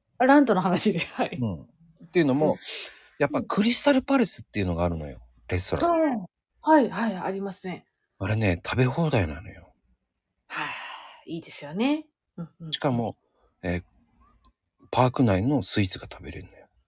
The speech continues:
Speaker 1: え、全部のが集まってるんですか？
Speaker 2: うん。
Speaker 1: へえ、それは知らなんだ。
Speaker 2: 結構食べれます。だからでも、六十分なんですよ。
Speaker 1: あ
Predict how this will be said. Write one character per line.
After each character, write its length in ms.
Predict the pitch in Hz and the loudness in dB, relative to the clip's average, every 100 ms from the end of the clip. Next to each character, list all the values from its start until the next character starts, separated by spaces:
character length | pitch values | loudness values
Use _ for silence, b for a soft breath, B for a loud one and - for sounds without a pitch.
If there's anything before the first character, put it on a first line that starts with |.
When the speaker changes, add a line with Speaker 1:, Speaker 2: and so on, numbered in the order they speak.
| _ _ _ _ _ _ _ _ _ _ - b b b b b b b b b _ 262 277 | _ _ _ _ _ _ _ _ _ _ -20 b b b b b b b b b _ -4 -4
Speaker 1:
え、 80 | 285 _ | -6 _
全 320 | 220 320 359 | 2 4 6
部 460 | 294 247 196 180 - - _ - | 6 6 4 2 -4 -12 _ -2
の 180 | 214 202 | 2 2
が 180 | 175 196 | 2 0
集 120 | 226 | 4
ま 80 | 240 | 4
っ 60 | 226 | 4
て 80 | |
る 60 | 196 | 0
ん 40 | |
で 60 | 175 | 0
す 100 | - | -6
か？ 240 | 156 - _ 120 | -8 -10 _ -4
Speaker 2:
う 100 | 110 | -2
ん。 160 | 92 - - - _ _ _ _ _ _ _ - | -4 -10 -20 -20 _ _ _ _ _ _ _ -14
Speaker 1:
へ 920 | 240 262 277 285 294 285 285 285 285 285 | -8 -6 -6 -8 -8 -10 -10 -8 -8 -8
え、 40 | |
そ 180 | 277 226 | -10 -10
れ 80 | 247 | -8
は 100 | 233 | -6
知 160 | - | -6
ら 100 | 226 | -4
な 160 | 208 208 | -4 -4
ん 60 | 185 | -4
だ。 180 | - - - - - - - - - - - | -8 -14 -16 -16 -16 -16 -16 -18 -20 -20 -10
Speaker 2:
結 180 | - - - - | -8 -8 -8 -2
構 140 | - | 0
食 200 | 117 - | 0 -2
べ 120 | 92 | -4
れ 60 | 85 | -4
ま 100 | 82 | -4
す。 100 | - | 0
だ 80 | 123 | 0
か 80 | 120 | 2
ら 60 | |
で 40 | 113 | 2
も、 180 | 120 95 | 4 4
六 260 | 110 120 | 4 4
十 120 | 170 214 | 4 4
分 200 | - 113 | 4 4
な 100 | 76 | 2
ん 60 | |
で 60 | - | -4
す 100 | - | -12
よ。 80 | - - - - - - - - - - - - - | -12 -12 -12 -10 -10 -10 -10 -10 -12 -16 -18 -20 -6
Speaker 1:
あ 1200 | - 330 330 330 311 302 285 269 240 214 - - | -2 0 -2 -4 -6 -4 -4 -4 -6 -8 -12 -16